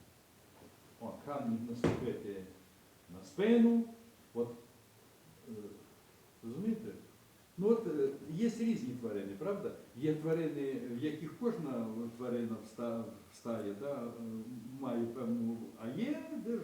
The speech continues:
жорстке таке. Так от у них, розумієте, в них якась от, е, така панічна, м, прагнення, панічне от мати вождя.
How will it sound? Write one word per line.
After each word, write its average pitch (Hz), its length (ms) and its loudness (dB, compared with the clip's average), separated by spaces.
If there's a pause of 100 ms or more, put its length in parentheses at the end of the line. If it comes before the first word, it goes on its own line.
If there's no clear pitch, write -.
(120)
жорстке 240 460 -4
таке. 185 240 -8 (520)
Так 185 180 -2
от - 220 -4
у 190 80 0
них, 226 280 2
розумієте, 170 720 -4 (180)
в 123 300 -4
них 220 180 -6
якась 190 380 -4 (540)
от, 143 220 -4 (120)
е, 117 360 -2 (1000)
така 117 140 -10
панічна, 170 880 -6 (1300)
м, 95 60 -8 (680)
прагнення, 143 580 -4 (120)
панічне 123 440 -6
от - 160 -12
мати 131 320 -6
вождя. - 420 -6